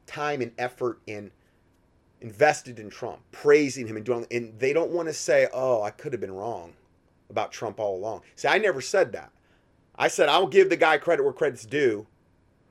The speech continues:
and I'm gonna expose him if he gets out of line."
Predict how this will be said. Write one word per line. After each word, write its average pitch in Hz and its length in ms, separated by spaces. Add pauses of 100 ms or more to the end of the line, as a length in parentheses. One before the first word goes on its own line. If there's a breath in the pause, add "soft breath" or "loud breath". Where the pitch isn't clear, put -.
(140)
and 104 120
I'm 127 80
gonna 135 120
expose 160 480
him 117 180 (300)
if - 100
he 127 60
gets 120 180
out 120 160
of 110 60
line." 117 400